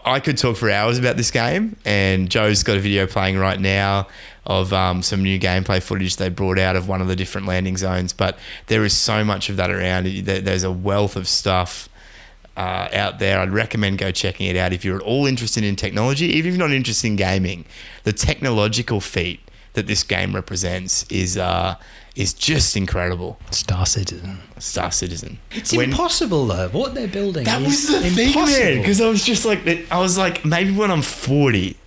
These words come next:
Speaker 1: but they're like, their goal is to make it as immersive as they possibly can.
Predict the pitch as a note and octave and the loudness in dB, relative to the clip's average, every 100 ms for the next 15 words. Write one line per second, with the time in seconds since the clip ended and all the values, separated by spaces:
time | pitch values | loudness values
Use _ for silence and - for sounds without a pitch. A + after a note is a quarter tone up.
0 | - G#2+ A2 A#2 A#2+ G#2 G2 G#2 G2+ G#2+ | -4 0 4 4 4 2 0 2 2 2
1 | A2+ A2 G#2+ - G#2 G2 F#2+ G#2 G#2 G2 | 2 0 0 -2 -2 -2 -2 -6 -6 -4
2 | G2 G2 - G2+ G2 - - G2+ - - | -4 -4 -6 -4 -6 -6 -8 -8 -8 -8
3 | G#2 - G#2 G2+ G2 | -8 -6 -6 -8 -10